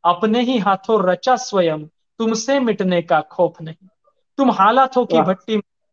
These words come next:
Speaker 1: जब जब भी मुझको झोंकोगे, तब तब तप कर सोना बनूंगा मैं, तुम कब तक मुझको रोकोगे. मैं
Speaker 2: क्या
Speaker 1: उस
Speaker 2: बात
Speaker 1: माटी
Speaker 2: है.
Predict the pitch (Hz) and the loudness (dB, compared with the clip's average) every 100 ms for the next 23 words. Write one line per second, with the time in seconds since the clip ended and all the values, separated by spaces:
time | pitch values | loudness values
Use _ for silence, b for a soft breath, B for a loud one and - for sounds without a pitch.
0 | _ _ 156 226 208 165 226 214 190 311 | _ _ -4 -2 0 0 -2 -2 -2 0
1 | 311 277 - 262 180 - 202 226 214 185 | 0 -4 -2 -2 -2 -2 -2 0 0 0
2 | 160 - _ _ _ 240 240 - 269 269 | -4 -6 _ _ _ -4 -4 -2 0 0
3 | - - 226 - 233 226 226 214 196 208 | -2 -4 -4 -2 -2 0 -2 0 2 2
4 | 190 180 175 170 165 151 143 151 _ _ | 2 0 0 2 2 0 -10 -14 _ _
5 | 262 262 - 240 - - 226 180 165 - | -2 -2 0 -2 0 -2 -2 0 -2 -2
6 | 170 160 156 151 _ 139 - _ _ _ | -2 0 -2 -6 _ -18 -18 _ _ _
7 | _ _ _ _ _ _ - 202 233 254 | _ _ _ _ _ _ -4 0 4 4
8 | - 247 240 233 147 | 4 4 2 0 -6